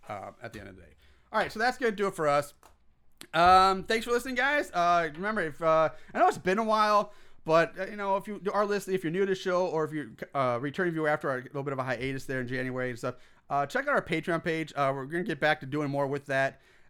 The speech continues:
Uh, so if you wanna help support us, uh, you know, check it out and, uh, sign up there. Uh, keep, uh, keep an eye out for our, uh, Horrible Horror March movie tur-, March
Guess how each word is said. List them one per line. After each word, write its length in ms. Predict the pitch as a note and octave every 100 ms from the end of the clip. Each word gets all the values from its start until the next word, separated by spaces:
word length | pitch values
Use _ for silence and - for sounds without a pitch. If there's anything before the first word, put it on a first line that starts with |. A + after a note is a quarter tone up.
| -
Uh, 300 | A#2+ A#2 A2+
so 180 | B2+ B2+
if 120 | B2+
you 60 | D3+
wanna 120 | D3+
help 140 | D3+
support 360 | - C#3 C#3+ C#3
us, 280 | C3+ C3 -
uh, 300 | B2 A#2+ A2+ A2+
you 100 | C#3
know, 100 | B2
check 200 | A#2 C3+
it 80 | C3+
out 280 | B2+ B2+ A2+
and, 380 | A#2+ A#2 A#2 A2
uh, 100 | A2+
sign 260 | - B2+
up 140 | B2 -
there. 300 | A#2+ A#2 A#2 - - -
Uh, 200 | A2 G#2+ G#2
keep, 220 | D#3 D3
uh, 60 | C3+
keep 200 | A#2 D#3
an 60 | D3+
eye 120 | D3+
out 220 | D3 -
for 280 | C#3 C#3 C3+
our, 460 | B2 B2 A#2+ A#2 - - _ _ _
uh, 300 | A#2+ A#2 G#2+ G#2
Horrible 280 | E3+ D#3 D3+
Horror 160 | E3
March 260 | D3 D3+ D3
movie 240 | D3+ C3+ B2
tur-, 260 | E3+ D#3 - _ - - -
March 520 | E3 G3 E3 -